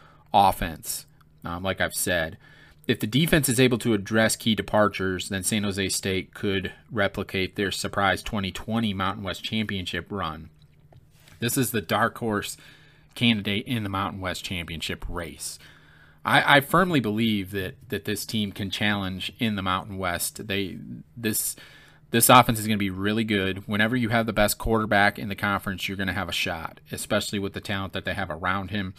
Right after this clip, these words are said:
And yes, the defense loses key pieces on the defensive line and at linebacker. But I think that what they've been able to do recently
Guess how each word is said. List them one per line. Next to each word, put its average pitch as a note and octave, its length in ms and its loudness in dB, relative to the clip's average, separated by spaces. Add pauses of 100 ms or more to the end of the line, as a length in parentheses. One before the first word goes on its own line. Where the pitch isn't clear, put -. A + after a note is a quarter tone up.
(680)
And A2 160 -6
yes, A2+ 220 4
the A#2+ 100 -2
defense A2 560 -2
loses G2 300 -2
key G#2 240 -4
pieces G2 440 -4
on G2 120 -4
the F2+ 60 -6
defensive F#2+ 520 -6
line F#2 320 -4
and F#2+ 240 -2
at F2+ 100 -4
linebacker. F#2 800 2 (1040)
But G#2 100 4
I G#2 100 6
think B2 220 4
that - 260 -2
what A2+ 220 2
they've G#2 160 2
been G2+ 120 0
able G2 200 0
to F#2 80 -2
do F#2+ 200 -2
recently F#2 680 -2